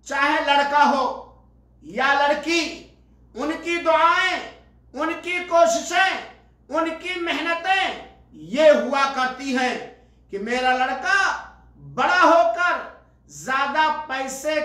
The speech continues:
कमाने वाला बने, ज्यादा पैसे, दौलत और दुनियावी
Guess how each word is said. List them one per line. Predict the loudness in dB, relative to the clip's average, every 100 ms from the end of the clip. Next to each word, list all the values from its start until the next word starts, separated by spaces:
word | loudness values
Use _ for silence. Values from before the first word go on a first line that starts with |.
| -4
कमाने | -6 -4 -4 -4 -4
वाला | 0 2 4 2
बने, | 2 0 0 -4 -12 -20 _ _ -20 -20 _ -20
ज्यादा | -14 0 2 2 2 0 0 -2
पैसे, | -2 -2 -2 2 2 2 -4 -10 -20 _ _ -16
दौलत | -2 2 2 2 0 0 -4 -16 -20 _ _ _ _ 0
और | 2 2 0
दुनियावी | -6 -6 2 4 2 -2 -8 -8 -10 -18